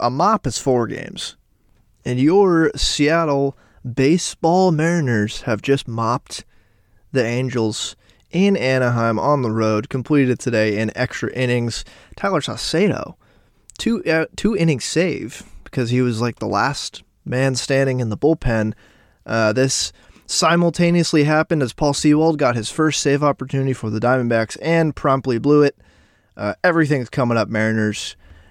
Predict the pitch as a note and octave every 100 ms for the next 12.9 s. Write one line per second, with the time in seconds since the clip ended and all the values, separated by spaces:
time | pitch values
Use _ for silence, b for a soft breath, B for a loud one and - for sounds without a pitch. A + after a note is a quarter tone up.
0 | b b _ G#2 A#2 A2+ G#2 G#2 F#2+ F2
1 | A#2 A#2 - A#2 A#2+ A2+ - - - -
2 | - C3+ A2 F#2+ - - C2+ - - B1
3 | - - - _ G#2 A2+ B2+ D#3+ E3+ D#3+
4 | D3+ E3 - - - - - - A#2 A#2
5 | C3 B2+ D#3 G3 - A2+ A2+ B2+ - D#3
6 | F3+ A#2 A2 - A2+ A2+ C#3+ C3 A#2+ A#2
7 | A#2 A2+ - b b b b - B2 B2+
8 | - B2+ A#2 A#2 - E3+ C3+ - D3 C3+
9 | A2+ A2+ C#3 E3 F3+ - G2+ - G#2+ B2+
10 | D#3 E3 E3+ - D#3+ D3 C3 A2+ - -
11 | - - - - B2 G2 A#2+ A#2 - -
12 | C3 E3 F3 F3 F#3 C#3 A2 G#2+